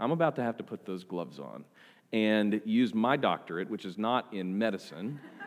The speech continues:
<laughs> to deliver this baby." And we're asking the nurse, and she's freaking out, and we're starting to get that kind of panic feeling. And literally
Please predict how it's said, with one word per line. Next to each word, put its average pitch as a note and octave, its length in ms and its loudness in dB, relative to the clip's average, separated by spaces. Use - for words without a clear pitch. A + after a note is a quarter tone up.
<laughs> - 360 -12
to C#3 600 10
deliver D3 380 10
this B2 180 4
baby." G2+ 440 0
And E3+ 280 12
we're F#3 160 12
asking G3 400 10
the F3+ 80 10
nurse, G#3 400 10
and C3 120 4
she's G3+ 300 8
freaking G3 380 6
out, F#3 280 10
and C3+ 160 8
we're F3 120 10
starting F#3+ 300 10
to F#3 40 8
get G3 180 10
that F#3 180 10
kind F3+ 180 8
of - 80 0
panic F3 400 6
feeling. D#3 480 8
And D3 160 10
literally A3 800 10